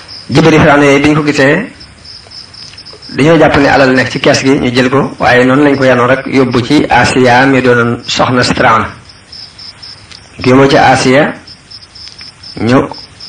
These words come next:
ubbi kees gi, fekk muy xale bu góor bu rafet. Asiya am ci moom ak cofeel lool, ni Alxuraan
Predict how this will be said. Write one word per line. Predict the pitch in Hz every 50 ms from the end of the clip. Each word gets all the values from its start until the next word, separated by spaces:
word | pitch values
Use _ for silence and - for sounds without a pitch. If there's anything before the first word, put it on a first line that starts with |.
| - - - - - -
ubbi | 139 139 135 123
kees | 127 127 123 117 113 110
gi, | 113 127 - - - - - - - - - - - - - - - - - - - - - - - -
fekk | - - 117 117 113 -
muy | 120 123 123 117 117 123 139 - - - - - - - - - - - - -
xale | - - - 147 131 127 117 110
bu | 117 120 117
góor | 110 127 123 123 127 135 143 143 - - -
bu | 120 113 113
rafet. | 117 - - - - 143 147 - - - - - - - - - - - - - - - - - - - - - - - - - -
Asiya | - - - - 123 123 127 127
am | 127 131
ci | 131 131
moom | 127 123
ak | 123 117 - -
cofeel | 135 123 120 117 120 120
lool, | 123 131 135 - - - - - - - - - - - - - - - - - - - - - - - - - - - - 104
ni | 110
Alxuraan | 117 - 139 135 131 131 120 - 120 127